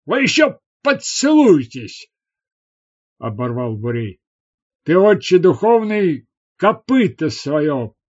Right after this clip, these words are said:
приладил?» «Да». «Тогда становись раком, да заголяйся!» «Как?» «Каком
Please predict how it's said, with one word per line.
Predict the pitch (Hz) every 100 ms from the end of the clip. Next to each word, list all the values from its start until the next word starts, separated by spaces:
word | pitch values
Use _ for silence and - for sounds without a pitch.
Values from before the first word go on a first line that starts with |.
| _ -
приладил?» | 196 226 247 240 208 180 117 - _ _ _ _ _ _ _ _ _
«Да». | 98 127 104 _ _ _ _ _ _ _ _ _ _
«Тогда | 131 165 233
становись | 127 214 226 233 240 226 -
раком, | 160 180 208 202 - 180 170 147 113 _ _ _ -
да | 107 165
заголяйся!» | 127 113 175 135 151 160 147 151 139 113 139 127 113 - _ _ _ _ _ _ _ _ _ _ _ _ _ _ _ _
«Как?» | - 110 - - _ _ _ _ _ _ _ _ _ _ _ -
«Каком | 175 190 - 151 143 120